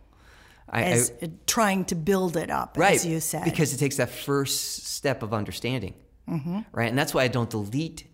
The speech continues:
Speaker 1: anybody who has opposite politically in me, because I wanna understand what they're trying to say. Some, a lot of times, <laughs> I'm not gonna say something,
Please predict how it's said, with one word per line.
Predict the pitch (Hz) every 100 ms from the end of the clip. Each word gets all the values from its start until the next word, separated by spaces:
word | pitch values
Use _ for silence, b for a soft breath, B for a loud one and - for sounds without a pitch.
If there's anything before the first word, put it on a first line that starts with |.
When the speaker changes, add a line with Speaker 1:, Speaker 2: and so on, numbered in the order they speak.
| _ -
Speaker 1:
anybody | 110 110 107 101 101
who | 104
has | 101 85 - - -
opposite | 107 110 110 101
politically | - 127 151 123 95
in | 82
me, | 85 - b b
because | - 113
I | 135
wanna | 147 127
understand | 110 95 - 101 92 85 - _
what | - -
they're | 92
trying | 90
to | -
say. | -
Some, | - 165 208
a | 131
lot | 156 202
of | 202
times, | - 170 - 196
<laughs> |
I'm | - 117
not |
gonna | -
say | - -
something, | - -